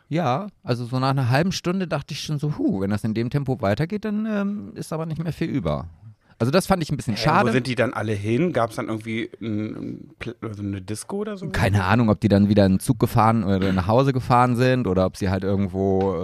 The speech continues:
Speaker 1: ähm, keine Ahnung, ins Restaurant oder so gewechselt sind, wo man halt hätte noch was trinken können. Also ich glaube, das war schon noch so ein, nicht ein Stimmungskiller, aber ich glaube, das hätte die ganze Sache doch um einiges verbessert, wenn man Getränke gehabt hätte.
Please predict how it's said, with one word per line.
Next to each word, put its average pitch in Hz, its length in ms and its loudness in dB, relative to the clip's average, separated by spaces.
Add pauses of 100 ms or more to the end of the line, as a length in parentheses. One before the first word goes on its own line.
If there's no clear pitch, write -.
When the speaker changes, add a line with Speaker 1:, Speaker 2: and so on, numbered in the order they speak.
(120)
Speaker 1:
ähm, 92 160 -6
keine 104 300 -2
Ahnung, 104 200 4
ins 104 360 -4
Restaurant 123 480 0
oder 139 160 -2
so 135 100 -2
gewechselt 123 480 -4
sind, 113 220 -2
wo 113 80 0
man 104 180 0
halt 107 160 -2
hätte 101 240 -4
noch 98 180 -4
was 98 100 -8
trinken 95 260 -8
können. 135 220 -4
Also 110 200 -2 (360)
ich - 100 -14
glaube, 170 180 6
das 175 160 -2
war 147 140 6
schon 156 220 4
noch 147 140 2
so 135 120 2
ein, 127 40 0 (120)
nicht 123 200 -6
ein 107 80 2
Stimmungskiller, 160 640 2
aber 123 140 2
ich - 80 -4
glaube, 139 180 2
das 127 160 -2
hätte 131 220 -4
die 110 160 -6
ganze 117 280 -2
Sache 107 280 -2
doch 104 180 -2
um 90 140 -8
einiges 98 340 -2
verbessert, 92 520 -4
wenn 98 420 4 (240)
man 90 300 2
Getränke 85 460 -4
gehabt 73 440 -8
hätte. - 260 -10